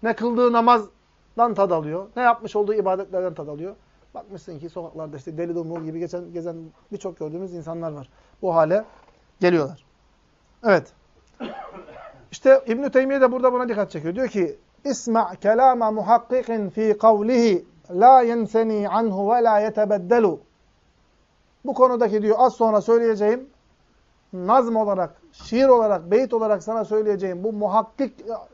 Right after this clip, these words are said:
sözleri, sözlerini, tahkik sözlerini iyi dinle, ona icabet et. La yenseni anhu. Bu beyitleri yazan, bu nazmı yazan müellif kesinlikle bunlardan ne yapmaz? La yenseni anhu.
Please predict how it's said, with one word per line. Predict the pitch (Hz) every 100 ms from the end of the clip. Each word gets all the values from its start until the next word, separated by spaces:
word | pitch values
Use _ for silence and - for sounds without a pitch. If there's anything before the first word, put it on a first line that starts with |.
| _ _ 214
sözleri, | - 220 196 202 247 285 _ _
sözlerini, | _ 208 202 202 202 240 285 _ _ _ _
tahkik | - 190 156 294 -
sözlerini | 247 226 220 220 220
iyi | 233 262
dinle, | 269 269 277 277 _ _ _ _ _
ona | 214 233
icabet | 240 208 233 240 233
et. | 262 262 _ _ _ _ _ _
La | 208 269 285
yenseni | 269 247 240 233 220
anhu. | 214 180 151 143 _ _ _ _ _ _ -
Bu | 208 269 285 285 - 277
beyitleri | 233 262 254 247 254
yazan, | 262 233 240 190 131 _ _ -
bu | 262
nazmı | 254 240 226 254
yazan | 240 233 214
müellif | 208 233 226 233 262 - _ _ _ -
kesinlikle | 233 233 254 254 233
bunlardan | 220 240 233 226 226
ne |
yapmaz? | 254 226 254 226
La | 196 226 269
yenseni | 269 254 233 208 208 196
anhu. | 170 175 139 117